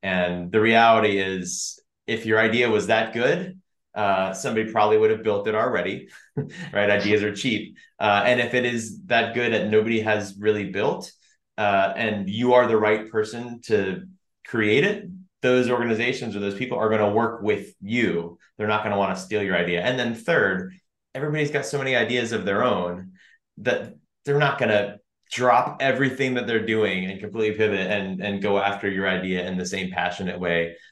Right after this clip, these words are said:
uh, that you would. So tell everyone about your idea, and they're gonna tell you why it's stupid, and it's gonna make you refine your pitch. It's gonna make you, uh, refine what your value proposition is, and,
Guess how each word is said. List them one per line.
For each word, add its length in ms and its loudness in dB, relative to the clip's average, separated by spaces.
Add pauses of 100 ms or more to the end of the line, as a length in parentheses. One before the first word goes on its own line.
uh, 220 -2
that 180 -2
you 160 0
would. 320 -4
So 460 0
tell 200 0
everyone 240 0
about 200 -2
your 100 2
idea, 480 -2 (100)
and 180 -4
they're 100 6
gonna 160 0
tell 120 0
you 100 0
why 160 4
it's 180 -4
stupid, 400 -4
and 120 0
it's 180 -2
gonna 180 -4
make 220 -6
you 100 -6
refine 440 -2
your 160 0
pitch. 360 -6 (180)
It's 180 -10
gonna 180 0
make 240 0
you, 380 -4
uh, 280 -2
refine 520 2
what 140 2
your 100 -4
value 320 -2
proposition 600 -4
is, 320 -4
and, 320 -8